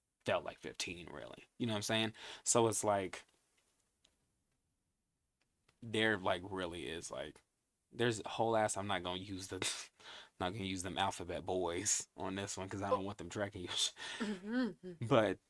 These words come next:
Speaker 2: Mm-hmm.
Speaker 1: there are documents available to read that are about meditation, interdimensional traveling.
Speaker 2: Mm-hmm.
Speaker 1: These are, like, real things that, like, you can do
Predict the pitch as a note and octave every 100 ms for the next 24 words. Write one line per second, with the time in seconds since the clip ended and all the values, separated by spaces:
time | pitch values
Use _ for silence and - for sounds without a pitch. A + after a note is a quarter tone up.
0 | _ B3 A3+ F3 C3 C#3 - F3+ D#3+ -
1 | D#3 D#3+ F3+ B2+ D3 F2 A2+ C#3 F3 _
2 | _ _ _ G#2+ F#2+ F#2+ G#2+ G#2+ A2+ B2+
3 | F#2+ F#2 F2+ G#2 C3 - - C#3 A#2 F3
4 | F3+ G#2 - G2 G2 F#2 D#2+ E2 E2 -
5 | _ _ _ _ _ _ _ G#2+ E2+ F2
6 | - E2+ E2 G2 A2 A#2+ - _ _ _
7 | _ _ G2+ F#2 F2+ F#2 F#2 E2 D#2+ -
8 | E2+ E2 E2 E2+ E2 B2+ - _ _ _
9 | G#3 F#3 F3+ F3+ D3+ B2+ G#2+ G2 G2 G#2+
10 | G#2 - A2 A#2+ D2+ F#2 F2+ F2+ F2+ G2+
11 | G2 F#2+ F#2 G2+ A#2+ F#2 E2+